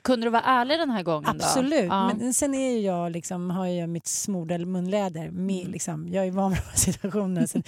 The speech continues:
Speaker 1: <laughs>
Speaker 2: jag såg Mattias så här, "Oh, she's getting higher, higher." Jag bara,
Speaker 1: <laughs>
Speaker 2: "Jag förstår, men nu har jag tänkt på det här, att så är det faktiskt inte." Mm, och han bara,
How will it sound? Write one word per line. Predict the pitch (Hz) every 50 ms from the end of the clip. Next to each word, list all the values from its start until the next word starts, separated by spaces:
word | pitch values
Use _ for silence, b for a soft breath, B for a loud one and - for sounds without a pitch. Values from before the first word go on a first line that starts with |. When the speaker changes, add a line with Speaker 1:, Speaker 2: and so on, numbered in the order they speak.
| - 233 -
Speaker 1:
<laughs> | - - - -
Speaker 2:
jag | - 208
såg | - 226 220 208
Mattias | 202 202 - 208 185 180 190 185 175 -
så | -
här, | 147 147 147 143 B B B B B B _ _
"Oh, | 131 131 127 127 151 147 147
she's | 143 - - 175 151 - - - -
getting | 190 180 180 180 175
higher, | 269 302 320 294 254 247 247 247 254 269
higher." | 277 294 262 220 208 202
Jag | 220 208
bara, | 202 196 208 - - - 214
Speaker 1:
<laughs> | - - _
Speaker 2:
"Jag | - 349 370
förstår, | 381 - - 247 202 208
men | 240 277
nu | 311 349 359
har | 349
jag | 330 285 277
tänkt | - 269 247 -
på | -
det | 247 277
här, | 302 220 196
att | 208 -
så | - - - 330 320
är | 320 311 285 233
det | 214 214 311 240
faktiskt | 214 - - - - 285 - 320 - -
inte." | 311 - - 277
Mm, | 277 277 285 277 262
och | 277
han | - 233 226 233 226 214
bara, | 196 175 170 214